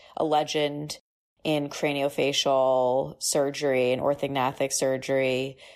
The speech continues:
that we get to work with is just wonderful. And then, you know, the full team there,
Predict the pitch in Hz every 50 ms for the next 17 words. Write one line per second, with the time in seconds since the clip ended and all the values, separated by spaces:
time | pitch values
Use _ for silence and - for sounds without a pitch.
0 | - _ - - - - - 147 143 139 135 - - 143 131 131 131 127 127 -
1 | - 135 131 123 131 127 127 - 151 - - - 139 - - - 147 139 131 135
2 | 139 135 - - 135 131 127 131 131 131 131 127 120 117 120 127 - - _ _
3 | _ - - 151 143 135 - 139 139 - - 170 165 160 165 - - - - 143
4 | 143 139 139 139 135 131 131 131 131 131 131 135 135 135 135 143